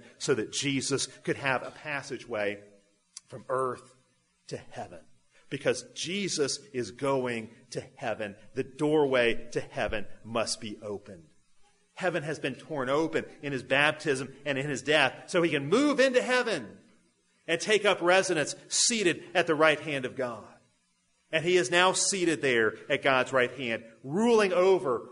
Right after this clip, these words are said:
all creation and interceding for his people. His session at his Father's right hand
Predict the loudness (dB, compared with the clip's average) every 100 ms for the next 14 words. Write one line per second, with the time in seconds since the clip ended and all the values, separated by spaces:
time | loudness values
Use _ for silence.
0 | -2 4 4 4 -2 -2 2 2 0 -2
1 | -6 -6 -4 -4 0 2 4 2 0 0
2 | -2 -2 -6 -18 -6 0 0 0 -4 -6
3 | -8 -8 -14 -18 _ _ _ _ _ _
4 | _ _ _ 0 0 2 4 4 4 0
5 | 2 4 2 2 6 6 6 2 4 4
6 | 4 2 -4 0 2 0